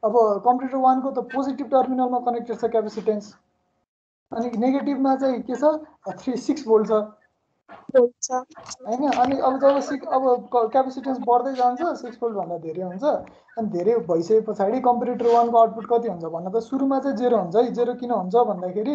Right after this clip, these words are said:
Speaker 1: क-, अ, कम्पेरेटर वानलाई मात्रै हेर है, पोजिटिभ टर्मिनल अ, को output, अ, के अरे, input supply र negative, अ, टर्मिनलको input supply हेर। यता negative टर्मिनलमा सिक्स volt छ, positive टर्मिनलमा सिक्स भन्दा कम छ।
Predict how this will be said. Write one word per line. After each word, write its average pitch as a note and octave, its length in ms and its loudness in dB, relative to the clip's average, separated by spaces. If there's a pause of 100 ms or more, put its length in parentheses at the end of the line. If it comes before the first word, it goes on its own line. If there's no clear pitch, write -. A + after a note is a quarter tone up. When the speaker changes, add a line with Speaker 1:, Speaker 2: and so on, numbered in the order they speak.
(420)
Speaker 1:
क-, B3 240 0
अ, F#3 340 4
कम्पेरेटर B3 360 2
वानलाई A#3+ 320 4
मात्रै A#3 200 0
हेर F#3+ 120 0
है, C4+ 160 -2
पोजिटिभ C4 440 -10
टर्मिनल C4+ 640 -2 (360)
अ, F#3 120 0
को F#3 160 0
output, A#3 520 2
अ, G3 60 -4
के F#3 120 -10
अरे, B3 120 -6
input B3 300 -12
supply G#3+ 380 -2
र C4+ 340 0 (180)
negative, A3+ 400 -8
अ, F#3+ 160 -4
टर्मिनलको A3+ 520 -4
input A3 260 -6
supply F#3 300 -4
हेर। D#3+ 180 -6
यता G3+ 180 2
negative A3+ 400 -2
टर्मिनलमा A#3+ 500 0
सिक्स B3 240 -8
volt F3+ 240 -4
छ, F3 60 -8 (680)
positive B3 280 -4
टर्मिनलमा B3+ 520 4
सिक्स C4 300 -10
भन्दा G3 200 2
कम B3+ 280 2
छ। - 80 -4